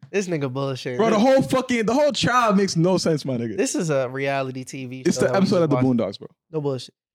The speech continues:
Speaker 1: Oh.
Speaker 2: No, <laughs> but, like, I don't know. I, I'm very curious to see how this shit ends, bro. I hope, I hope justice is served if Thug is innocent and, you know what I mean,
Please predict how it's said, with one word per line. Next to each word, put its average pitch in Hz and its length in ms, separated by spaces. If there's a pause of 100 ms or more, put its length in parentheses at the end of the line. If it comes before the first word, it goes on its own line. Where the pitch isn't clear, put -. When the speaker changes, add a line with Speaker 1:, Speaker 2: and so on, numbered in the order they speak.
(300)
Speaker 1:
Oh. 147 280 (300)
Speaker 2:
No, 214 220
<laughs> - 220
but, - 0 (160)
like, 233 240 (320)
I 214 120
don't 214 100
know. 147 160
I, 175 240
I'm 170 280
very 180 260
curious 165 320
to - 60
see 147 200
how 143 160
this 139 100
shit 131 180
ends, 139 240
bro. 139 280
I 135 140
hope, 156 400 (760)
I 120 120
hope 135 260
justice 135 380
is 110 100
served 156 420
if 117 240 (340)
Thug 143 160
is 135 160
innocent 165 440 (120)
and, 123 280
you 123 100
know 127 100
what 131 60
I 131 60
mean, 151 380